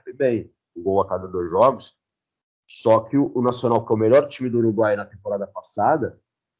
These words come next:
foi eliminado por um rebaixador brasileiro na Sul-Americana. A gente tem um,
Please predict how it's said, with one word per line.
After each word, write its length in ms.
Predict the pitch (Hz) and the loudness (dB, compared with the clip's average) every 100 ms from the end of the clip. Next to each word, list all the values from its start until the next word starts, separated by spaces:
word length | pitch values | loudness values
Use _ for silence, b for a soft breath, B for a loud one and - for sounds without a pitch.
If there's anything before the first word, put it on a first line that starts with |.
| _ | _
foi 120 | 113 | 0
eliminado 500 | 113 120 110 113 131 | 2 2 2 2 -2
por 240 | - 135 | -4 0
um 40 | 135 | 2
rebaixador 540 | 135 120 117 117 113 | 2 0 0 -4 -2
brasileiro 520 | 107 113 104 104 110 | -2 -2 -2 -6 -6
na 60 | 123 | -6
Sul-Americana. 680 | - 131 139 175 - 110 90 | -8 -6 -4 -4 2 2 2
A 200 | - _ | -6 _
gente 140 | _ _ | _ _
tem 240 | 101 123 | -2 4
um, 240 | 175 147 | 4 4